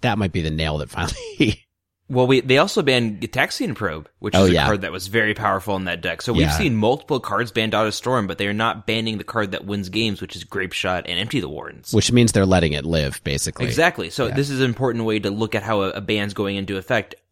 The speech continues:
Speaker 2: They're not banning Grape Shot. Okay, so I might have some other cards that can fill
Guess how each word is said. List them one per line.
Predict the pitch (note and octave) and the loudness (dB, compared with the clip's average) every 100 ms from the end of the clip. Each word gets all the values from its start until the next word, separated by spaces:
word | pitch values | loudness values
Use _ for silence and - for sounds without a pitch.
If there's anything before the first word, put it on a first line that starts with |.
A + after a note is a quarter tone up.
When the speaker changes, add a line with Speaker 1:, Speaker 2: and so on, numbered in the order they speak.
| - | -6
Speaker 2:
They're | B2 | 0
not | C3 G#2+ | 2 2
banning | A#2+ A2 | 0 0
Grape | G#2 B2+ D3+ | 0 0 0
Shot. | - E2 D#2+ - C3+ | -2 -2 -2 -4 -4
Okay, | E3 G#2 F2 | -2 -2 -2
so | F2+ G#2+ | -2 0
I | G#2 | 0
might | G#2+ A2+ | 0 -2
have | A2+ G#2+ | -4 -6
some | G#2+ | -6
other | G2+ | -6
cards | - G#2+ F#2+ | -2 -2 -2
that | G2 | -4
can | G#2 G2 | -8 -4
fill | G#2+ G2 F2+ | -2 -2 -4